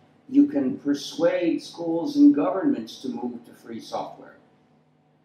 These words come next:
If you're an expert at using gnu slash Linux, you can help other users, perhaps in a gnu slash Linux user group. And just saying free software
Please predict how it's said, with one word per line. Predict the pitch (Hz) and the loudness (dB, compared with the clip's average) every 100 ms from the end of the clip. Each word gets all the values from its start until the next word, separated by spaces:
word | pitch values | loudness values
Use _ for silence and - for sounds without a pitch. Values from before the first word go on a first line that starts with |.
| _ _ - | _ _ -2
If | 143 | 0
you're | 151 143 | 2 4
an | 143 - | 2 0
expert | 170 - - 165 151 131 | -8 -10 -10 -4 -2 -2
at | 131 | -4
using | 131 151 233 240 - 160 143 131 | -2 0 0 -2 -2 2 4 4
gnu | 127 123 | -2 -4
slash | - 117 113 113 | -6 -4 -2 -4
Linux, | 127 147 - 190 | -8 -8 -8 -10
you | |
can | 190 180 | -10 -10
help | 165 170 - | -8 -8 -8
other | 175 190 185 | -8 -8 -10
users, | 196 262 233 135 - - - - - _ _ | -12 -14 -10 -10 -10 -12 -14 -18 -20 _ _
perhaps | 147 143 143 - 143 | -4 -2 -4 -4 -4
in | 139 | -2
a | 143 | 0
gnu | 143 147 | 2 2
slash | 147 294 - - | 2 0 0 0
Linux | 147 147 147 | -2 -2 -4
user | 202 247 - 175 | -6 -4 -4 -4
group. | - 117 - - _ _ _ _ _ _ _ _ _ _ _ _ _ _ _ _ _ _ _ _ _ _ _ _ _ _ _ _ _ _ _ _ _ _ _ _ _ - | -4 -6 -8 -10 _ _ _ _ _ _ _ _ _ _ _ _ _ _ _ _ _ _ _ _ _ _ _ _ _ _ _ _ _ _ _ _ _ _ _ _ _ 0
And | 131 131 | 2 4
just | 190 - - - - | 6 4 2 -6 -2
saying | 196 196 196 170 151 151 | 4 6 6 6 2 0
free | 151 156 151 | -4 -4 -2
software | - 156 156 - - - - | -4 -4 -2 -4 -10 -14 -16